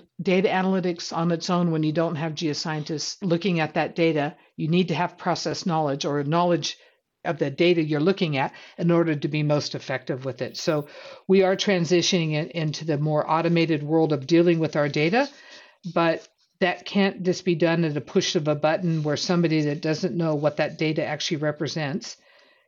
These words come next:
to come out with a reasonable interpretation. One thing that I tell a lot of people is that,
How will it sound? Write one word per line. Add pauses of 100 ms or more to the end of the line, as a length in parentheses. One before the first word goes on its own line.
(140)
to
come
out
with
a
reasonable
interpretation. (400)
One
thing
that
I
tell
a
lot
of
people
is
that,